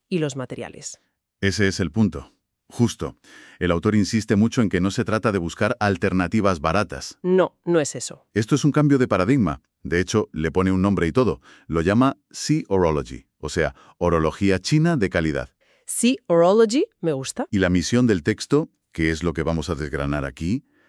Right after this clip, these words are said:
Speaker 2: es entender cómo se ha democratizado la excelencia mecánica. Y para eso, lo primero que hace es poner unas reglas.
Speaker 1: Una base.
Speaker 2: Exacto. Unos requisitos mínimos que debe cumplir un reloj de menos de trescientos euros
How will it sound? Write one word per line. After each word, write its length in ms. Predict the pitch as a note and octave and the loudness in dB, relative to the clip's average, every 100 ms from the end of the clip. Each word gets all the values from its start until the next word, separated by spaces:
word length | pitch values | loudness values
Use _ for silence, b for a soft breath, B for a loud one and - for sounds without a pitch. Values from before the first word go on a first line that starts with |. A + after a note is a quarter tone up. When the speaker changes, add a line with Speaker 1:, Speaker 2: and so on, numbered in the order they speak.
| _ - | _ -6
Speaker 2:
es 200 | G#2+ C#3 | 2 2
entender 500 | C3 G#2 G#2 C3 - | 4 4 4 2 2
cómo 240 | B2+ C3 | 0 0
se 220 | - G#2+ | 0 0
ha 80 | A2+ | 2
democratizado 800 | A#2+ G#2+ G2 F2+ F#2 E2 A#2 A2+ | 2 -2 -2 -4 -4 -4 -2 0
la 100 | G2+ | 0
excelencia 720 | F#2 - F2+ E2+ D#2 - C#2 | -4 -4 -2 0 -2 -6 -8
mecánica. 640 | C2+ C2+ B1 A#1+ A#1 - _ _ B B B | -8 -10 -12 -12 -16 -18 _ _ B B B
Y 80 | F2 | -4
para 240 | F2 E2 | 0 2
eso, 340 | A2+ - D#3 - - | 2 0 -4 -6 -6
lo 140 | E2 | -6
primero 320 | D2+ E2+ G2+ | -2 2 2
que 160 | F#2+ F2+ | 2 -2
hace 200 | F#2+ G#2 | 0 -2
es 100 | - | -2
poner 260 | D#2+ E2 E2+ | -4 -2 -2
unas 220 | D#2 C#2+ | -4 -4
reglas. 480 | C#2 A#1 A#1+ - _ _ | -8 -12 -16 -20 _ _
Speaker 1:
Una 320 | E3+ E3 D3+ | -2 -2 -2
base. 500 | D3+ F#3 - C3+ C3 _ _ - | -2 -2 -4 -10 -12 _ _ -8
Speaker 2:
Exacto. 640 | D#2 - B1 - C#2 - _ _ _ B B B | -8 -6 -10 -10 -20 -20 _ _ _ B B B
Unos 220 | B2+ D3+ | 4 6
requisitos 520 | C#3+ C3+ B2+ A2+ G2+ | 4 -2 -2 0 2
mínimos 480 | G#2+ B2+ C#3 D3+ - | 4 4 4 0 -2
que 140 | G2+ | 0
debe 180 | F#2 G#2+ | 2 2
cumplir 360 | A2+ G2+ A2 G#2+ | 2 0 0 2
un 120 | G#2 | 2
reloj 380 | F2 F2+ G2 - | 2 0 0 -4
de 180 | D#2+ F2+ | -4 0
menos 320 | A2 G#2+ D#2+ | 2 0 -2
de 80 | F2 | -6
trescientos 640 | D#2 D#2 - A#2+ F#2+ D2+ | -6 -6 -2 -2 -2 -4
euros 400 | A2 A#2+ C#3+ C#3+ | -2 0 -2 -4